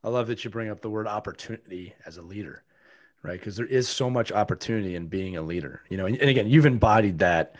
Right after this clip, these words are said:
uh, for a long time in Syracuse, you know, uh, and that's one of the things I love about working with you is that, you know, you really have a grip on being a leader. If, if there were team captains in journalism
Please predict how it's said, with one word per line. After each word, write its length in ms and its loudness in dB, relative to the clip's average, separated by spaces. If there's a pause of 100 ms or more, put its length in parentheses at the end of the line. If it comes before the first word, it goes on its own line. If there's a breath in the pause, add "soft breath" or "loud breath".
(480 loud breath)
uh, 240 2
for 160 0
a 40 6
long 220 4
time 260 2
in 80 -4
Syracuse, 800 0
you 100 -4
know, 300 -2 (380 soft breath)
uh, 120 -2
and 100 0
that's 120 4
one 100 6
of 60 2
the 20 -4
things 180 0
I 60 2
love 160 2
about 220 2
working 320 6
with 200 -2
you 140 0
is 200 -4
that, 180 -2
you 60 -4
know, 80 -2
you 180 6
really 180 10
have 100 0
a 60 -4
grip 260 0
on 380 -4
being 220 -6
a 40 -6
leader. 200 0
If, 120 2
if 140 4
there 100 10
were 120 10
team 340 8
captains 540 6
in 120 4
journalism 560 4